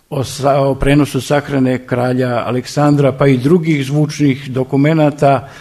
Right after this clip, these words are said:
o popunjavanju najzad svih dimenzija radija.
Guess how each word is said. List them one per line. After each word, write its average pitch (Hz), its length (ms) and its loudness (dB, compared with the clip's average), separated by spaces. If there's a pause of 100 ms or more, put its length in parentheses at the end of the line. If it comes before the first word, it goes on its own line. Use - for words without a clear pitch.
(180)
o 123 120 -6
popunjavanju 139 960 2
najzad 139 680 0 (300)
svih - 680 0
dimenzija 135 1040 0
radija. 110 680 -2